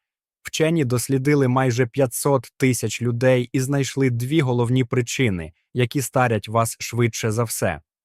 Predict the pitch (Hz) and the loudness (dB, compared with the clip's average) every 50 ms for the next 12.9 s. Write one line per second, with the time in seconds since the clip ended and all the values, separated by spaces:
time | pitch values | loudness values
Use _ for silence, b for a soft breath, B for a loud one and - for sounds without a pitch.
0 | _ _ _ - 156 151 143 143 139 139 143 147 151 160 160 - _ _ - 117 | _ _ _ -2 0 2 2 4 2 2 2 0 -2 -4 -6 -10 _ _ -2 0
1 | 120 123 120 120 127 127 123 117 110 - - 117 113 110 117 117 123 123 131 131 | 2 2 2 2 2 2 4 2 2 2 0 -2 0 0 0 2 2 2 2 2
2 | 123 131 131 120 - _ _ _ _ _ 131 135 143 - 139 135 123 - - 131 | 0 -2 -6 -8 -10 _ _ _ _ _ -2 0 0 2 2 0 0 2 0 2
3 | 123 120 117 113 113 117 127 131 123 117 - - 104 95 - - - 143 131 127 | 2 2 2 0 0 0 2 2 2 2 0 -4 -6 -8 -6 -2 -2 -2 0 0
4 | 139 143 131 113 107 101 101 113 - - - 120 110 - - 120 113 - - 131 | 0 2 2 2 2 2 0 -2 -2 0 0 0 0 0 -2 -4 -4 -4 -2 0
5 | 131 131 131 135 135 127 110 95 87 - _ _ _ _ _ - 139 120 - 135 | 2 2 4 2 2 2 0 -4 -6 -8 _ _ _ _ _ -2 0 0 2 0
6 | 123 - - - 135 131 127 117 110 107 104 - - - 120 113 117 113 110 107 | -2 -2 -2 0 2 2 4 4 2 2 0 -2 -2 -2 0 0 2 2 0 0
7 | 107 - - - - 131 131 127 110 101 85 - _ _ _ _ - - - 156 | -2 -4 -6 -4 0 2 2 2 2 0 -2 -6 _ _ _ _ -10 -4 -4 -2
8 | 139 127 131 131 131 123 - - - 110 110 107 101 95 90 - - - - 80 | 0 2 4 4 4 2 0 -2 0 0 2 2 2 0 -2 -4 -6 -10 -12 -12
9 | 80 - _ _ _ _ _ _ - 143 127 123 143 147 151 151 139 131 127 131 | -12 -14 _ _ _ _ _ _ 0 0 2 2 2 0 2 2 2 2 2 4
10 | 131 127 120 117 123 113 104 123 123 - - 139 131 127 123 117 - - 143 143 | 4 2 2 2 2 0 0 0 -2 0 0 0 0 0 0 -2 -2 0 2 4
11 | 170 190 180 - - 139 127 120 - - 110 107 95 92 90 - - - 127 135 | 4 2 2 0 -2 -2 -2 -2 -4 -4 -2 0 0 0 -2 -4 -6 -4 -2 0
12 | 135 120 - - 156 151 143 120 127 120 113 - - 113 117 117 - - | 0 -2 -2 -2 0 0 0 2 0 -2 -2 -2 -2 -2 -2 -2 -2 -6